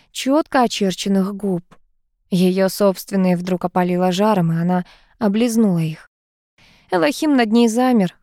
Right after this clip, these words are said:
по его телу прошла волна напряжения, лицо изменилось, будто с него сняли маску. Буквально на миг черты стали мягче, нежнее. В глазах сверкнуло что-то безумное, отчаянное, что-то такое, от чего у Айны перехватило дыхание.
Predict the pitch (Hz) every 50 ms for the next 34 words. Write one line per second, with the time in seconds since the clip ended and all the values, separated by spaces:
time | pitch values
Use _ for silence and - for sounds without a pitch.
0 | _ - - 196 190 190 185 190 185 - - 220 202 185 175 - 180 170 - 196
1 | 180 185 180 180 180 180 185 180 175 180 190 185 180 185 180 175 165 160 160 165
2 | 165 170 - - 190 185 175 165 190 190 185 190 208 233 247 240 220 185 165 -
3 | - - 165 - - - 165 165 - - - 180 170 175 170 - 180 175 180 190
4 | 202 196 185 170 - - - - 170 _ _ _ _ _ _ _ - - 311 -
5 | - 320 311 294 269 247 233 208 196 214 220 226 220 220 226 233 262 320 370 370
6 | - - - - 180 175 _ - 233 208 - - 190 180 180 180 180 185 202 240
7 | 285 320 339 - - - 311 302 _ _ _ _ _ _ - 185 180 180 160 170
8 | 180 190 226 262 277 262 240 220 _ _ _ _ _ _ _ - - 233 240 233
9 | 277 277 277 247 330 370 359 - - 196 214 214 - 247 269 285 277 262 233 226
10 | 208 - - - 254 - - 226 208 208 247 247 226 226 254 302 339 330 269 214
11 | 185 180 180 - - - - 285 302 311 302 269 226 208 196 185 180 180 - _
12 | _ _ _ _ - - - - 202 185 - 185 - 202 196 190 - 254 254 240
13 | 214 180 170 - - - 190 190 190 190 - 202 185 196 214 240 262 269 240 190
14 | 170 - 175 175 - - 196 190 - - 190 185 185 185 214 - - 208 180 165
15 | 156 156 156 160